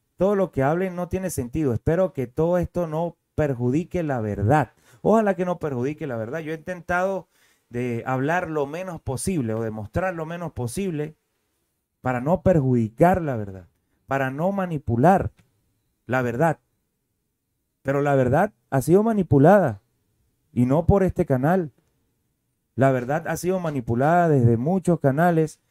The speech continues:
que son religiosos. La verdad ha sido manipulada desde muchos otros canales que hablaban de otro, de otras cosas, menos de crímenes, que se dieron cuenta de que esto generaba dinero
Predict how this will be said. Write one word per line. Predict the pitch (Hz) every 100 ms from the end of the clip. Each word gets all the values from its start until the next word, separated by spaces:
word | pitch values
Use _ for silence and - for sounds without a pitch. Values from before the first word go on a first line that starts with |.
| _ _ -
que | 117
son | 147 156
religiosos. | 156 123 110 151 170 160 160
La | 131 120
verdad | 113 117 110 143 160
ha | 139
sido | 143 156 143 131 120 _
manipulada | - 131 127 123 - 120 139 165
desde | 143 120
muchos | 120 165 190 170
otros | 170 175 165
canales | 131 139 160 170 - _ _ _ _ _ -
que |
hablaban | 147 135 156 202 214 156
de | 139
otro, | 185 185 180 165 131
de | 127
otras | 156 180 165
cosas, | - 185 - 120 104
menos | 110 147 175 151
de | 127
crímenes, | 180 190 131 120 120 - _ _ _ _ _
que | 131
se | 120 131
dieron | 170 175
cuenta | - 202 196 185 160
de | 139 117
que | 131 160
esto | 160 175 165
generaba | 131 127 123 156 160
dinero | 151 143 180 135 131